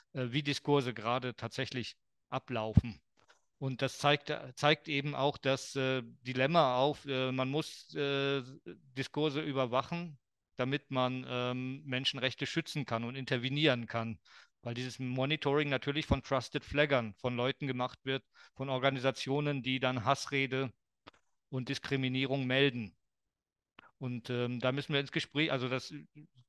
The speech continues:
bietet gute Daten. So, das wäre ein Feld, wo ich sagen würde, sofort, da braucht's, braucht's sogar mehr, braucht's mehr Informationen und mehr Schnittstellen zur Bildung.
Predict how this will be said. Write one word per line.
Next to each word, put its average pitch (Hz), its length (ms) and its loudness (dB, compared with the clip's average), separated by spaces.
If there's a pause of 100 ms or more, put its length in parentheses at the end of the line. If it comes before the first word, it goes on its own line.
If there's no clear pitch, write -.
(320)
bietet 180 280 2
gute 170 260 4
Daten. 117 540 4
So, 117 260 2 (200)
das 139 340 0
wäre 143 180 12
ein 135 160 6
Feld, 147 260 8
wo 135 120 8
ich - 80 4
sagen 135 240 8
würde, 127 180 6
sofort, 131 560 6
da 135 100 6
braucht's, - 560 2 (460)
braucht's - 340 4
sogar 127 240 6
mehr, 123 200 6
braucht's 127 280 6
mehr 120 180 4
Informationen 117 880 0 (380)
und 123 180 -6
mehr 127 160 2
Schnittstellen 120 680 2
zur 120 160 -2
Bildung. 117 360 -2